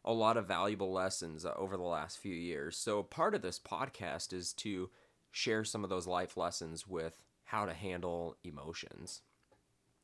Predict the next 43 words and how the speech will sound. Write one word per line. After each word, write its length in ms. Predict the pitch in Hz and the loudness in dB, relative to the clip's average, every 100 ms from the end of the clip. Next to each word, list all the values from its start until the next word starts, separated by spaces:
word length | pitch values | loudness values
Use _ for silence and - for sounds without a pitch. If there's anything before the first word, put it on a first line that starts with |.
| - | -8
I 80 | 107 | -2
try 220 | 131 127 | 4 4
to 60 | 131 | 6
come 200 | 117 107 | 4 4
on 160 | 107 | 4
here 440 | 110 107 101 87 - | 2 2 2 2 0
about 340 | 85 90 104 | 2 6 6
once 220 | 107 110 95 | 6 2 0
a 60 | |
week 360 | 90 107 110 - - _ _ _ | 0 0 -2 -8 -20 _ _ _
with 320 | 104 107 98 | 2 4 2
some 220 | - 98 90 | 0 0 0
stories 560 | - 110 110 110 107 | 0 2 4 4 2
about 260 | 98 85 87 | 2 2 4
real 160 | 95 87 | 2 4
life, 480 | 92 113 113 - - - | 4 4 0 -10 -20 -10
some 180 | - 104 | -4 -2
of 120 | 85 | -2
my 160 | 80 87 | 0 0
own 180 | 104 107 | 0 0
stories, 480 | - 107 104 101 101 | 0 2 4 2 0
some 120 | 80 | -4
stories 340 | - 98 90 | -2 0 0
that 120 | 90 85 | -2 -4
I 60 | |
find 280 | - 95 82 | -2 -2 0
online. 540 | 82 85 95 104 107 | -2 0 2 2 0
I 60 | 87 | -2
share 240 | - 87 | -2 -4
some 200 | - 87 - | -4 -6 -4
other 180 | 104 107 | -2 0
stories 460 | - 107 104 98 | 0 2 2 0
with 180 | 98 98 | -2 -2
you. 200 | 104 101 - - - _ _ _ | 0 0 -4 -20 -20 _ _ _
Uh, 160 | 104 101 | 4 4
and 120 | 131 160 | 6 4
then 160 | 185 | 4
t-, 100 | - - | 2 0
just 240 | 143 - | 0 2
tips 280 | 165 160 151 | 2 2 0
and 100 | 123 | 0
suggestions 640 | 90 90 120 127 98 90 | -2 4 4 4 0 -2
for 280 | - 104 | 0 0